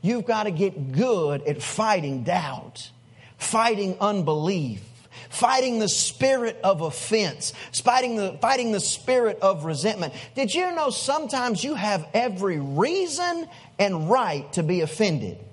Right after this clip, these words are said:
But when you said yes to Jesus, you lost the ability to be, uh, uh, offended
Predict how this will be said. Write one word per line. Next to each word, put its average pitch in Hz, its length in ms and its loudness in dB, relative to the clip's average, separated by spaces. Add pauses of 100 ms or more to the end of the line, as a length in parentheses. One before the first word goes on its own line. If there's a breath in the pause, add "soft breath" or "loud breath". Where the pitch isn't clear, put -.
(1080)
But 190 220 4
when 175 240 -2
you 277 180 0
said 240 340 0
yes 220 420 -2
to 170 100 0
Jesus, 131 1000 -2 (380 soft breath)
you 196 280 0
lost 160 760 0
the 185 160 -2
ability 147 800 0 (280 loud breath)
to 190 120 2
be, 180 220 0 (200)
uh, 165 40 4
uh, 143 520 2
offended 143 800 0